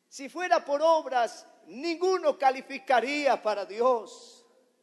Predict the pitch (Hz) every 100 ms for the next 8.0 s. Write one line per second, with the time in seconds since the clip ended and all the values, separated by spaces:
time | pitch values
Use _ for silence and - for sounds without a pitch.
0 | _ _ _ _ _ _ _ 208 196 247
1 | 254 254 254 247 240 233 240 240 254 233
2 | 233 185 220 220 202 208 175 _ _ 190
3 | 226 202 180 _ 202 196 202 196 202 196
4 | 190 196 202 196 180 - _ _ _ 202
5 | - 254 254 294 311 302 269 254 262 302
6 | 302 294 277 262 247 240 254 269 285 -
7 | 240 233 226 226 220 202 190 180 208 175